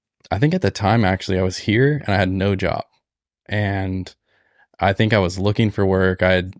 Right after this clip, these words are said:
I had text everybody and just randomly got this text message that was like, "Hey, last minute, we're looking for someone to help out on this shoot."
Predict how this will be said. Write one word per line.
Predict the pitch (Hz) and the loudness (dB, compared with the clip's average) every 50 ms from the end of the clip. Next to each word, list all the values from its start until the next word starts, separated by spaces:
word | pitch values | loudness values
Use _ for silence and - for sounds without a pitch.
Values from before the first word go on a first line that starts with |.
| - | -6
I | - 101 | -2 -2
had | 95 98 92 - | -2 -2 -2 -2
text | - 120 107 104 - - | 0 0 0 0 0 -2
everybody | 107 95 98 95 92 95 95 95 92 95 92 92 - _ _ _ _ _ _ - _ _ _ _ - - | -4 -2 -2 -2 -2 -2 -2 -4 -2 -4 -4 -6 -8 _ _ _ _ _ _ -20 _ _ _ _ -12 -6
and | - 101 101 98 95 95 92 92 92 87 90 | -2 0 2 2 2 2 2 0 0 -2 -2
just | - 95 - - | -2 -4 -4 -4
randomly | 95 90 87 95 107 117 107 98 95 95 | -4 -2 0 0 2 2 2 2 0 0
got | 95 95 95 - | 0 0 -2 -2
this | - 95 - | -4 -8 -8
text | - - - 92 92 - - | -6 -2 -2 -2 -2 -2 -4
message | 92 87 92 - 95 95 92 95 | -4 -4 -4 -4 -6 -8 -6 -6
that | 104 104 - | -8 -8 -6
was | - 92 92 - | -6 -6 -6 -6
like, | 107 104 107 98 98 - - _ _ _ _ _ _ _ _ _ _ - - | -8 -6 -6 -8 -8 -10 -16 _ _ _ _ _ _ _ _ _ _ -20 -12
"Hey, | - - 107 101 101 101 101 98 98 92 76 - | -4 0 2 2 4 4 4 4 4 2 0 -2
last | - 92 101 101 95 - - - | -2 0 0 0 0 0 -2 -4
minute, | 98 98 98 98 73 | -2 -2 0 -2 -2
we're | 62 98 95 | -2 -2 -2
looking | 95 95 - 95 92 | -2 -2 -2 -2 -2
for | - 98 90 | 0 -2 -2
someone | - - 92 90 92 92 92 | 0 0 0 0 0 0 -2
to | 92 | -2
help | 92 92 98 92 - | -2 0 -2 -2 0
out | - 98 95 92 - | 0 0 0 0 0
on | 101 95 95 | 0 0 -2
this | 92 90 - | -2 -2 -4
shoot." | - - - - - - | -4 -4 -4 -4 -6 -8